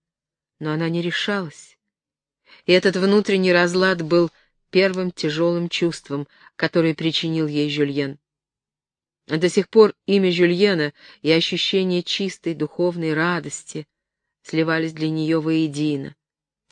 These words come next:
Мучаясь мыслью о бедности Жюльена, госпожа де Реналь однажды сказала мужу,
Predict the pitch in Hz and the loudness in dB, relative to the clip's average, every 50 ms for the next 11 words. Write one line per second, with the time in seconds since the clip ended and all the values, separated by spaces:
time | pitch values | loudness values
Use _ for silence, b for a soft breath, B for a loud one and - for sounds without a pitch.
0 | - - _ _ _ _ _ _ _ - 160 180 208 220 - - 214 202 202 - | -20 -20 _ _ _ _ _ _ _ -4 -2 0 0 0 0 0 -2 -2 -2 -2
1 | 202 196 202 214 208 - 196 185 190 190 - - - 175 175 151 147 175 185 185 | 0 0 2 2 0 0 -2 -2 0 0 0 0 0 0 0 2 2 2 2 2
2 | 165 151 156 147 - - - 160 147 147 151 151 151 147 151 165 185 185 180 175 | 0 -2 -6 -8 -8 -8 -8 -8 -6 -4 -4 -4 -2 0 0 2 2 0 -2 -4
3 | 175 - _ _ _ _ _ _ _ _ _ _ _ _ _ _ - 156 165 - | -8 -10 _ _ _ _ _ _ _ _ _ _ _ _ _ _ -12 -12 -6 -2
4 | - 170 175 185 190 185 175 185 175 180 180 185 185 185 180 175 170 180 185 185 | 0 0 2 2 2 2 2 2 2 2 2 2 2 2 2 0 0 -2 -4 -4
5 | 175 180 175 - - 180 175 175 208 233 240 202 185 180 175 170 165 165 156 151 | -4 -8 -10 -6 -4 -4 -2 0 0 0 0 0 0 0 0 0 0 0 0 -2
6 | 139 139 147 143 | -2 -4 -8 -10